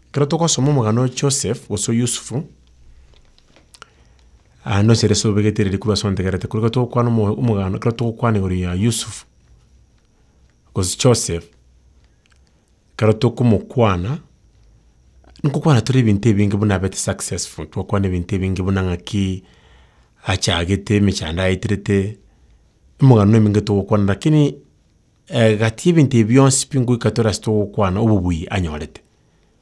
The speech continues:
Kwana, kung'okwana tore ebinto biri igoro ya obobui boria anyorete, eh, buna ng'aki anyarete koba gakonyora obobui. Akanyora obobui kare nyomba mwa Potifa,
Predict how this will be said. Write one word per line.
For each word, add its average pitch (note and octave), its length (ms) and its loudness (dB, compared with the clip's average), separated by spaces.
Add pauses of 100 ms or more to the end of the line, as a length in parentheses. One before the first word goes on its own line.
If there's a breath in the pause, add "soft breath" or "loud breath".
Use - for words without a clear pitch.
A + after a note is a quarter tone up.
(180)
Kwana, F#2 340 0
kung'okwana G#2 460 0
tore - 160 -4
ebinto F#2 200 0
biri F#2 380 -2
igoro F#2 200 -2
ya G2+ 60 2
obobui F2 240 0
boria F2 220 -2
anyorete, F#2+ 400 -2
eh, - 960 -12
buna G2 340 2
ng'aki F#2+ 760 0
anyarete F2+ 440 -2
koba F#2 220 -4
gakonyora F2+ 440 -2
obobui. E2 440 -4
Akanyora F#2+ 320 -4
obobui A#2+ 280 4
kare A2 240 0
nyomba G#2 220 2
mwa F#2+ 140 -2
Potifa, A2 600 -2